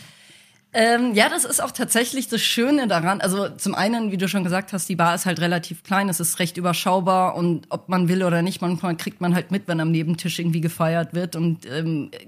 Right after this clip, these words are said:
gerade meine Locals oder ja eben zum Beispiel auch ihr, wenn ihr da seid, ihr seid halt super offen und dann dreht ihr euch um und redet mit den Leuten und die fühlen sich dann sofort aufgehoben, auch wenn sie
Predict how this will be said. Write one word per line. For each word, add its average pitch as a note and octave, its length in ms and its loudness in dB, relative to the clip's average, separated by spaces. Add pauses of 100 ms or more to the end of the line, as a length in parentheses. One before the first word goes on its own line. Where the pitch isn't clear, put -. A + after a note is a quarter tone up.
gerade F3 260 2
meine F3 240 4
Locals F3+ 460 -2
oder D#3+ 160 -6 (100)
ja D3+ 180 -4
eben D3+ 220 -4
zum - 160 -18
Beispiel D#3+ 280 -4
auch D3 120 -6
ihr, F#3 300 0
wenn D#3+ 100 0
ihr D#3+ 100 0
da D#3+ 220 2
seid, E3 240 0 (340)
ihr D#3+ 80 -2
seid F3+ 200 4
halt F3+ 160 2
super G3+ 340 4
offen E3+ 360 2
und D#3+ 180 -2
dann F3 180 2
dreht F#3+ 220 0
ihr F#3+ 100 0
euch F#3+ 180 -2
um A3 160 2
und G3 140 -2
redet G#3 320 0
mit G3 140 -2
den F#3+ 100 -2
Leuten F#3+ 300 0
und F3 160 0
die F3+ 60 -2
fühlen G3 200 0
sich E3+ 120 -2
dann F3+ 140 0
sofort E3+ 300 -2
aufgehoben, F#3 640 -2
auch E3 160 -6
wenn E3+ 160 -2
sie D#3+ 220 -4